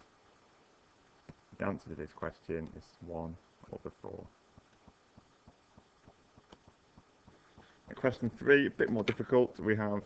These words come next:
algebraic fractions, a bit more work to do. First one is a subtraction, and we treat this exactly like you would addition and subtraction of numerical fractions, where the idea before doing the, before doing any addition or subtraction is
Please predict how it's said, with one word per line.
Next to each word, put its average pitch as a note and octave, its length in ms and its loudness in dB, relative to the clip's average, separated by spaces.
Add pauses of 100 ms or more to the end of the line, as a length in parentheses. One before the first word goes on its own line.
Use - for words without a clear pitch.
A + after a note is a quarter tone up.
(200)
algebraic A2+ 580 2
fractions, G#2+ 440 -2
a - 20 -10
bit - 120 -2
more G#2 180 2
work G2+ 320 2
to - 40 -18
do. A2+ 220 4 (1120)
First C3+ 300 2
one G#2+ 160 2
is G2 120 -2
a G#2 140 0 (180)
subtraction, G#2+ 840 -2
and G2 100 -4
we G2+ 60 -4
treat - 260 0
this A#2 160 -2
exactly A#2+ 320 -2
like A2+ 140 0
you G#2 80 -2
would G2+ 160 0
addition G2 420 -4 (140)
and G2+ 140 -4
subtraction G2 420 -6
of F#2 80 -6
numerical G#2 500 0
fractions, F#2+ 500 -4 (760)
where G2 180 2
the F#2+ 80 0
idea G2 600 4
before A2 460 2
doing G2 280 2
the, F#2 100 0 (180)
before G2+ 380 2
doing F#2 180 0
any F#2+ 140 0
addition F#2 300 -6
or - 20 -8
subtraction F2 600 -6
is F#2 100 -6